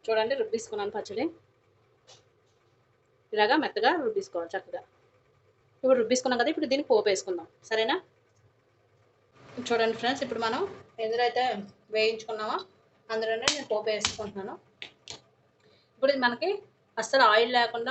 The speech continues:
మనం పచ్చడి చేసుకున్నాం కాబట్టి ఇప్పుడు ఆయిల్ వేసి పోపు వేసుకోవాలి. చూడండి, మీకు తెలియడం కోసమని ఒక గ్లాస్ ఆయిల్ వేసుకుంటున్నాను.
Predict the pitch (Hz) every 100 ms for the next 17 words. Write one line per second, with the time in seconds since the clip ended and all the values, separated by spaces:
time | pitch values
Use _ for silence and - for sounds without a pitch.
0 | 277 269 269 208 233 220 220 220 214 208
1 | 202 202 277 359 302 311 220 214 240 226
2 | 220 - 214 214 226 208 196 - 196 190
3 | 285 - _ _ _ _ _ _ _ _
4 | _ _ _ _ _ _ _ _ _ _
5 | _ 233 220 214 262 - - _ _ _
6 | _ _ _ _ _ _ _ _ _ _
7 | _ _ _ _ - 233 226 226 220 240
8 | 233 226 233 247 359 254 208 208 226 202
9 | 208 202 202 196 175 190 196